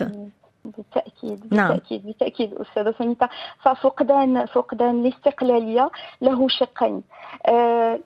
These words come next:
Speaker 1: يا إما أن الشخص المسن يفقد الاستقلالية، الاستقلالية أو استقلاليته، آه، لا بيرت دوتونومي، وهو غير مدرك للأمر.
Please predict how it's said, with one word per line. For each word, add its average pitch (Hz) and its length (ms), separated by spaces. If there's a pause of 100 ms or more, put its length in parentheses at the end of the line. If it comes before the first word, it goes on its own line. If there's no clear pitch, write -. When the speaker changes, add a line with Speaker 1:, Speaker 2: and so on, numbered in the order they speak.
(120)
Speaker 1:
يا 285 200
إما 294 320
أن 254 340
الشخص 254 400
المسن 262 720
يفقد 233 640
الاستقلالية، 240 840 (140)
الاستقلالية 240 720
أو 220 120
استقلاليته، 247 1000 (340)
آه، 208 160
لا 214 220
بيرت 311 160
دوتونومي، 262 640 (220)
وهو 226 340
غير 294 640
مدرك 233 460 (400)
للأمر. 220 540